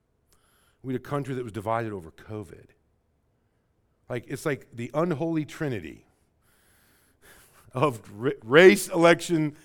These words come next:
and co-, I mean, it wasn't even just one of those things. Like, one of those would have been bad enough. If it was just racial division and all of that, would have been tough. Christians would have disagreed about how we talk about it or can we talk about it,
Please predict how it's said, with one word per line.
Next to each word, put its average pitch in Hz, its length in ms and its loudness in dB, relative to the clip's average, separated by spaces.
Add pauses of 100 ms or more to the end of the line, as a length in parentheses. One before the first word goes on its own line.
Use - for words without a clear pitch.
(220)
and 147 140 -2
co-, 170 120 0
I 156 40 2
mean, 190 80 2
it 240 80 2
wasn't 359 180 8
even 330 120 6
just 233 160 2
one 196 400 10
of 214 140 6
those 147 260 4
things. 113 300 -2
Like, 175 120 0
one 311 360 8
of 254 100 4
those 226 240 12
would 196 140 2
have 185 80 4
been 165 140 0
bad 160 220 6
enough. 165 500 0 (400)
If 214 120 0
it - 20 6
was 233 120 4
just 247 180 4
racial 233 580 6
division 220 580 2
and 214 100 2
all 214 180 6
of 208 80 0
that, 208 320 4
would 196 220 0
have 247 100 0
been 247 160 0
tough. 247 500 2 (420)
Christians 247 400 2
would 247 120 0
have 226 100 -2
disagreed 240 540 -2
about 233 220 6
how 214 180 6
we 240 140 0
talk 240 300 2
about 233 300 4
it 240 60 -2
or 226 60 -2
can 240 260 2
we 240 100 -4
talk 226 320 2
about 226 340 6
it, 226 140 2